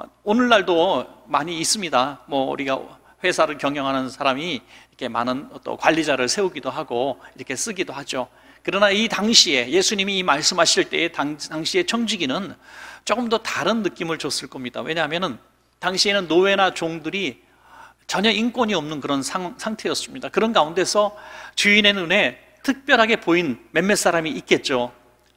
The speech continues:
똑똑하기도 하고 또, 음, 일처리도 아주 지혜롭게 하는 이런 모습들을 보면서 그냥 평범한 일을 시키기에 너무 아까운 인재가,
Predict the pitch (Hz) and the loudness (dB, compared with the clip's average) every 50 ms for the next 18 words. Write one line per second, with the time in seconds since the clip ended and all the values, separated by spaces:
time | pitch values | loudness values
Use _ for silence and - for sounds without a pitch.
0 | _ _ - 160 - - 165 - - 147 147 147 139 143 131 131 131 135 165 190 | _ _ -2 0 0 0 -2 0 -2 -2 -2 -2 0 0 2 2 2 0 0 0
1 | 226 269 302 302 - - - - - - _ - - 277 302 311 - _ _ - | 2 0 0 -2 -8 -20 -20 -20 -20 -20 _ -2 0 0 0 -2 -4 _ _ -6
2 | - 226 208 - 214 208 240 220 - 254 240 220 190 202 185 175 - 156 185 170 | -6 -6 -4 -4 -2 -2 0 0 2 0 0 2 2 2 2 2 0 -2 -2 -2
3 | 160 160 - - - 196 196 190 180 160 - - 165 165 160 165 151 - - 202 | -2 0 0 2 4 4 4 4 2 0 0 -2 -4 -4 -4 -6 -6 -6 -2 0
4 | 240 226 185 160 - - - 226 214 185 180 151 131 127 139 - 240 220 170 - | 0 2 2 0 0 0 2 0 2 2 2 0 0 0 -2 -2 -2 -2 -2 -4
5 | - - - - - - - - 294 302 302 277 254 254 - - - 285 311 269 | -8 -12 -20 -20 -20 -6 0 2 4 4 4 4 2 -2 -6 -8 -6 -4 -2 0
6 | 269 254 254 240 214 208 196 214 208 196 - - - - 202 190 202 180 170 175 | 2 4 4 4 4 2 0 0 0 0 0 -2 -4 -4 -2 0 0 0 0 2
7 | 175 143 139 139 - - 208 196 175 160 180 202 185 180 190 165 131 139 131 120 | 4 4 2 2 2 2 2 4 4 2 0 0 2 2 4 4 6 6 4 4